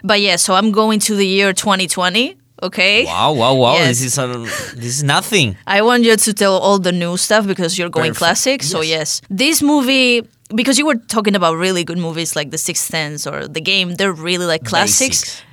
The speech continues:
Speaker 2: Basics.
Speaker 1: Yes, they, everyone should watch them. But this movie that I'm gonna talk about is one that you would watch, like, you know, in the public T V of your country
Speaker 2: <laughs>
Speaker 1: at, like, four P M when you just woke up from your nap. It's a movie that it's not, like, it's also a Netflix movie,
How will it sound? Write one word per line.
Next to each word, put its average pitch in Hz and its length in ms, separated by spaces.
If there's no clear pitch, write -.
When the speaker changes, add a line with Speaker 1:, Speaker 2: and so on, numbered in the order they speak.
Speaker 2:
Basics. 160 260
Speaker 1:
Yes, 160 300
they, 208 200
everyone 233 320
should 202 160
watch 175 280
them. 262 220
But 208 240
this 294 160
movie 302 180
that 285 80
I'm 254 140
gonna 240 180
talk 226 200
about 208 280
is 208 220
one 208 320
that 180 140
you 202 140
would 202 180
watch, 180 640
like, 180 240
you 202 100
know, 165 280
in 175 260
the 170 180
public 196 440
T 208 160
V 190 400
of 185 180
your 170 160
country 190 680
Speaker 2:
<laughs> - 160
Speaker 1:
at, 185 180
like, 180 160
four 196 460
P 190 240
M 202 320
when 190 120
you 202 140
just 196 340
woke 196 300
up 190 120
from 190 200
your 170 140
nap. 220 320
It's 277 180
a 311 60
movie 269 260
that 240 120
it's 214 180
not, 208 240
like, 160 320
it's 190 140
also 208 220
a 175 40
Netflix 175 400
movie, 226 360